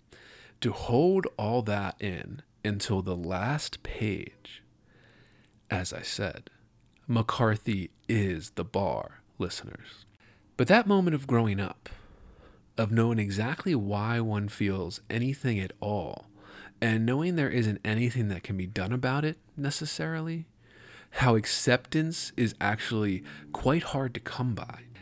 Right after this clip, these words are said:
and the irony being so much of growing up seems to be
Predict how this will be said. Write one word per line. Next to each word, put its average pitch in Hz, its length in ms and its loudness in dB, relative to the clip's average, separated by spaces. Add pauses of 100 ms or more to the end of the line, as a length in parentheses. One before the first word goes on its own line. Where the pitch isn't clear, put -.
(220)
and 95 420 -2 (300)
the 110 120 0
irony 104 400 0
being 92 460 -4 (400)
so 104 300 4
much 101 240 2
of 98 140 -2
growing 98 340 0
up 117 280 0 (240)
seems 117 400 2
to 117 100 0
be 98 340 -4